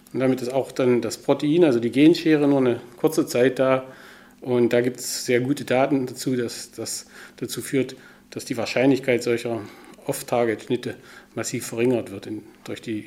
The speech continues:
Limitierung praktisch der Zeit und der Menge auch an, an Protein.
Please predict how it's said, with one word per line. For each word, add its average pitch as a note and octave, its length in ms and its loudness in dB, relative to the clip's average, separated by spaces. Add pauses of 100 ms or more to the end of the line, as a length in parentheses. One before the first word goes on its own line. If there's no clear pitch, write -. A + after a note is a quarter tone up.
Limitierung B2 600 2
praktisch A#2+ 340 -4
der G#2+ 160 -8
Zeit B2 340 0
und A2+ 120 0
der A2+ 100 0
Menge B2 320 4
auch G#2+ 200 -8
an, G#2 200 -10 (500)
an A2 140 -6
Protein. A#2 540 -4